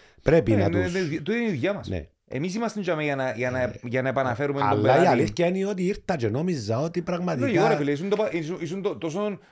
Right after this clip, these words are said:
Speaker 2: μπουσταρισμένος που την επιτυχία που είχες,
Speaker 1: Ναι.
Speaker 2: το confidence σου στα ύψη, επέτας.
Speaker 1: Ε, και γίνεται τούτη η διαδικασία, μαζεύκει με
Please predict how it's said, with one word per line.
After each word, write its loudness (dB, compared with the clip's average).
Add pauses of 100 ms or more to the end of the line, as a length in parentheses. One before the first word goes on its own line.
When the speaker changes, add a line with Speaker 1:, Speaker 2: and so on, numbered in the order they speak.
Speaker 2:
μπουσταρισμένος -2
που -6
την -2
επιτυχία -2
που -6
είχες, -2
Speaker 1:
Ναι. -4 (140)
Speaker 2:
το -4
confidence -2
σου -8
στα 0
ύψη, -4
επέτας. 0 (100)
Speaker 1:
Ε, -12
και 2 (260)
γίνεται 0
τούτη -2
η 0
διαδικασία, 0
μαζεύκει 0
με -2